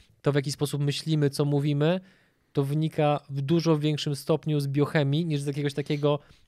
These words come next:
stałego zestawu cech charakterów, które mam wrażenie, że, e, ludzie często jak mówią coś takiego, „Nie, on nie mógłby tego zrobić. Nie, ona tego na pewno nie powiedziała”.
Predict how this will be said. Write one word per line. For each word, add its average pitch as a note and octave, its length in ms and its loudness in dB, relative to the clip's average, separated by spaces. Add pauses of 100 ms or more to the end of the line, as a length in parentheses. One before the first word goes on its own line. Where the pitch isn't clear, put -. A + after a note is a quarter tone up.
(160)
stałego D3+ 460 0
zestawu C#3+ 440 -2
cech D3 300 -4
charakterów, D3 680 -2
które C#3+ 440 0 (240)
mam D3 160 4
wrażenie, D3 420 2
że, C#3+ 280 2 (380)
e, C3 480 0 (300)
ludzie D3+ 480 0 (120)
często D#3 280 -2
jak C#3+ 80 -2
mówią D3+ 160 -2
coś C#3+ 140 -8
takiego, D3+ 400 -4 (220)
„Nie, C3 380 0 (400)
on G3 200 4
nie G3 140 6
mógłby B2 300 0
tego A#2 240 -6
zrobić. G#2+ 480 -6
Nie, C#3+ 340 2
ona G3 160 0
tego C#4+ 200 4
na C#4 80 2
pewno F3 220 4
nie C3 120 2
powiedziała”. A#2 580 0